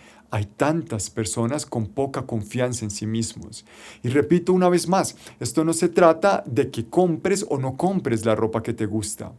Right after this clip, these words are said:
o que ahorres para el carro que siempre has soñado. Esto se trata de que tu vida no dependa de esto, que no dependa de si se logra o no, sino que puedas estar tranqui con ropa cara o con ropa barata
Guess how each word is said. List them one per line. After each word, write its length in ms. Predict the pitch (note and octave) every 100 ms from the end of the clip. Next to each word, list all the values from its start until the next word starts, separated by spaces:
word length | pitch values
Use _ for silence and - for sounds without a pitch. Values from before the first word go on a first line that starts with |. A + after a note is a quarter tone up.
| - - - -
o 120 | - B2+
que 160 | D#3
ahorres 580 | C3 C3+ F#3 E3+ F#3+ G3
para 220 | - B2+
el 120 | A#2
carro 280 | A2+ C#3+ D#3+
que 100 | D#3
siempre 500 | B2+ - F3+ G3 G3
has 60 | B2
soñado. 600 | - A2+ A2 G2+ F2+ - - _ - - -
Esto 240 | A#2 -
se 140 | E3 E3
trata 480 | D3 C#3+ - F#3+ G3+ - -
de 140 | C3+
que 100 | C#3
tu 220 | C#3 -
vida 340 | B2+ C3 F#3 G3+
no 300 | D3 D3+ F#3+
dependa 600 | D3 - D3+ D3+ B2 A2
de 200 | G#2 G#2
esto, 320 | G#2 - - G2+ - _ - -
que 100 | -
no 120 | C3+
dependa 640 | C#3+ C#3+ F#3 D#3+ D#3 F3+ G3
de 160 | B2
si 160 | A#2 A#2+
se 140 | A2+
logra 400 | B2 B2+ D3 D#3 D3
o 160 | C3
no, 300 | B2+ E3+ - - - - -
sino 260 | - D3 D3
que 100 | C#3+
puedas 320 | C3+ D3 D3
estar 360 | C3 - A2+
tranqui 520 | - E3+ F3 E3 G3 G3+
con 260 | A#2+ G#2+ -
ropa 480 | A#2 C3 G#3 G#3 G3
cara 460 | - B2+ B2 E3+ - _ _
o 140 | - D3
con 180 | F#3+
ropa 340 | F#3+ F#4 - A#2+
barata 560 | G#2+ G#2 E2+ - -